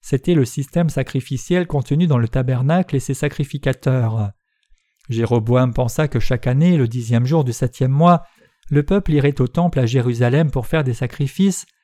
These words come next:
et comme Jérusalem était au contrôle de Roboam, le peuple reviendrait vers Roboam le roi de Juda et l'élèverait à nouveau. Alors il fit deux autels d'or qu'il plaça à Bethel et à Dan,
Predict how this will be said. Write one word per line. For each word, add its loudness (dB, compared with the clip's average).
et 0
comme 0
Jérusalem 2
était -2
au 0
contrôle 0
de 2
Roboam, 2
le 2
peuple 0
reviendrait 2
vers 0
Roboam 2
le 2
roi 2
de 2
Juda 0
et 2
l'élèverait 2
à 4
nouveau. 4
Alors 2
il -2
fit -8
deux 0
autels -2
d'or 2
qu'il 0
plaça 0
à 0
Bethel 0
et 0
à 0
Dan, 2